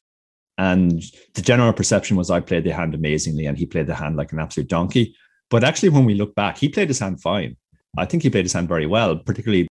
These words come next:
based on his perception against me. I just sort of, like, over-aggressed and overstepped. So I didn't actually play the hand that well. But, you know, people were very results-based back then.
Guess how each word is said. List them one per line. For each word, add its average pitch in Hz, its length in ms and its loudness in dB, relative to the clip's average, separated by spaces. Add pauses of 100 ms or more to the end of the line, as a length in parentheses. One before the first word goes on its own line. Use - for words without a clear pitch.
(120)
based 92 220 0
on 90 80 -2
his 78 100 -6
perception - 480 -4
against 87 340 -2
me. 64 200 -8 (320)
I 92 160 2
just 101 200 0
sort 90 160 0
of, 85 120 -6
like, 73 300 -2
over-aggressed 78 840 -4 (340)
and 80 100 -4
overstepped. 80 520 -2
So 80 200 0
I 110 140 2
didn't 127 240 -2
actually 90 220 -4
play 90 160 -2
the 90 80 -4
hand 80 180 -4
that 69 120 -6
well. 69 200 -2
But, - 240 -4 (440)
you 123 80 0
know, - 80 -2
people 113 300 0
were 92 140 -2
very 87 240 -2
results-based 78 680 -4
back - 220 -12
then. 65 280 -6